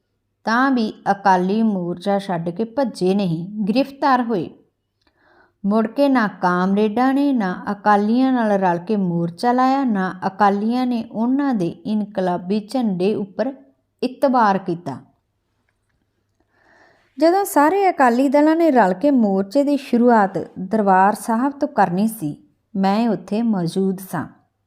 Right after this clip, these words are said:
ਬੜੇ ਭਾਸ਼ਣ ਹੋਏ, ਕਿਉਂਕਿ ਮੋਰਚੇ ਦੀ ਸ਼ਕਤੀ ਦਾ ਕੇਂਦਰ ਸੰਤ ਜਰਨੈਲ ਸਿੰਘ ਬਣਦੇ ਜਾ ਰਹੇ ਸਨ।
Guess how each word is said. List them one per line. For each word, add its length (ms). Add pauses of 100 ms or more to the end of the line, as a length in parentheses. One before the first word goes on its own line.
(760)
ਬੜੇ 300
ਭਾਸ਼ਣ 480
ਹੋਏ, 400 (600)
ਕਿਉਂਕਿ 360
ਮੋਰਚੇ 540
ਦੀ 140
ਸ਼ਕਤੀ 540
ਦਾ 140
ਕੇਂਦਰ 400
ਸੰਤ 440
ਜਰਨੈਲ 600
ਸਿੰਘ 400
ਬਣਦੇ 420
ਜਾ 180
ਰਹੇ 220
ਸਨ। 320